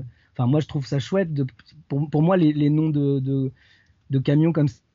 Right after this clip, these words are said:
ça, ça, c'est, c'est souvent des noms exotiques quand je vois les noms, euh, des gens. Et, euh, ou alors des noms, au contraire, de, de, de, de vieux prénoms. Il y a souvent des, des vieux prénoms parce que, euh,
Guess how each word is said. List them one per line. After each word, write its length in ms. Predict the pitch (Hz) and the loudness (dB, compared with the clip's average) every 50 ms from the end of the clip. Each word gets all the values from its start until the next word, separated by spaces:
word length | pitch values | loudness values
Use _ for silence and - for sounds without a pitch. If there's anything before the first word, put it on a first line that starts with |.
| _ _ _ _ | _ _ _ _
ça, 180 | - - 175 175 | -4 -4 -4 -2
ça, 280 | - 160 143 139 135 | -2 -2 -2 -2 -4
c'est, 300 | 117 - - 143 135 131 | -4 -6 -6 -4 -4 -4
c'est 200 | 120 - - 147 | -6 -6 -8 -8
souvent 260 | - - 170 156 165 | -6 -4 -2 0 2
des 100 | 160 160 | 2 2
noms 160 | 156 160 160 156 | 2 4 2 2
exotiques 580 | 156 147 151 160 151 - - 196 170 - - - - - | 2 0 0 -2 -2 -4 -6 -10 -10 -10 -14 -20 -12 -6
quand 120 | 143 135 | -4 -4
je 80 | 131 135 | -2 -2
vois 120 | 143 147 | -2 -2
les 120 | 143 143 | 0 0
noms, 300 | 139 143 147 147 143 143 | 0 0 0 0 0 0
euh, 100 | 135 127 | 0 0
des 140 | 123 135 135 | -2 -2 -2
gens. 220 | 131 156 180 214 - _ _ - - - - - _ - - - - | -2 -2 -4 -6 -8 _ _ -20 -20 -20 -20 -20 _ -20 -20 -12 -4
Et, 160 | 135 139 143 143 | -2 0 2 2
euh, 220 | 143 139 139 139 | 2 2 2 2
ou 120 | 151 165 | 2 2
alors 160 | 160 175 185 175 | 4 2 2 2
des 120 | 170 165 | 0 0
noms, 200 | 170 175 180 175 | 0 0 -2 -2
au 60 | 160 | -4
contraire, 420 | 139 156 151 - - 180 175 165 165 | -4 -6 -6 -6 -6 -6 -4 -4 -4
de, 200 | 151 143 143 143 | -4 -4 -4 -4
de, 120 | 143 143 | -4 -2
de, 140 | 135 139 135 | -2 -2 -2
de 120 | 135 139 | 0 -2
vieux 200 | 139 135 165 160 | 0 0 0 -2
prénoms. 340 | - - 170 160 156 185 233 - _ _ _ _ _ - | -2 -2 -2 -2 -2 -4 -6 -10 _ _ _ _ _ -16
Il 60 | 143 | -12
y 40 | 123 | -10
a 40 | 120 | -10
souvent 240 | - - 160 165 156 | -8 -6 -4 -4 -2
des, 120 | 147 139 | -2 -2
des 100 | 135 135 | -2 -2
vieux 160 | 131 143 151 | -2 -2 -2
prénoms 340 | 143 - 151 139 143 160 190 | -2 -2 -2 0 0 -2 -2
parce 200 | 175 156 113 - | -4 -6 -8 -6
que, 100 | - - | -6 -4
euh, 300 | 139 143 135 123 120 123 | -4 -2 0 -2 -2 -4